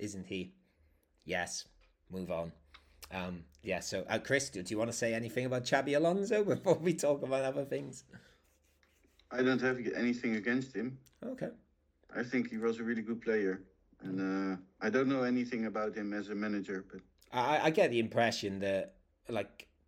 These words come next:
Speaker 1: we'll perhaps talk in a second, that they are twenty-first in the league. They are
Speaker 2: Oh.
Speaker 1: five points away from twentieth. They probably are gonna go down, probably. I don't think he'll be there next year. I'm sure someone
Speaker 2: No.
Speaker 1: will take him.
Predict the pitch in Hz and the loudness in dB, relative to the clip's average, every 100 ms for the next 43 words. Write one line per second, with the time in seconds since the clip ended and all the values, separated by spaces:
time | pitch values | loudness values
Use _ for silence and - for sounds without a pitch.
0 | - 107 113 101 117 - 117 101 95 95 | -14 -6 -2 0 0 -2 -2 -2 -2 -6
1 | 90 101 98 92 95 95 113 113 110 107 | -2 -2 -2 -4 -4 -2 2 2 2 -2
2 | 110 98 92 101 92 - 95 92 90 90 | -4 -4 -6 -6 -6 -6 -6 -4 -4 -4
3 | 87 87 - - - - 104 101 98 - | -6 -10 -20 -20 -12 -2 2 4 2 0
4 | - 131 120 120 113 - 123 107 104 - | 0 4 4 2 -2 -2 -2 -2 -4 -6
5 | 104 101 101 98 98 - 95 95 - - | -4 -2 -2 -2 -4 -8 -8 -8 -12 -4
6 | 110 101 - 90 87 - - - _ - | -4 -4 -6 -6 -6 -8 -18 -20 _ -20
7 | _ 98 92 131 113 110 107 104 104 95 | _ -8 -2 -2 0 0 0 -2 -4 -6
8 | 90 98 92 95 90 82 90 - - 110 | -4 -4 -2 -2 -4 -6 -10 -12 -8 -4
9 | 87 82 85 85 85 - _ _ _ - | -4 -4 -6 -6 -8 -14 _ _ _ -8
10 | 101 127 110 90 - 90 - 87 85 82 | -4 -2 -2 -8 -8 -10 -6 -6 -6 -6
11 | 87 85 - 85 90 - 104 - - 113 | -8 -10 -10 -10 -8 -6 -6 -6 -4 -2
12 | 127 85 80 - 80 - 78 | -2 -2 -12 -14 -14 -14 -18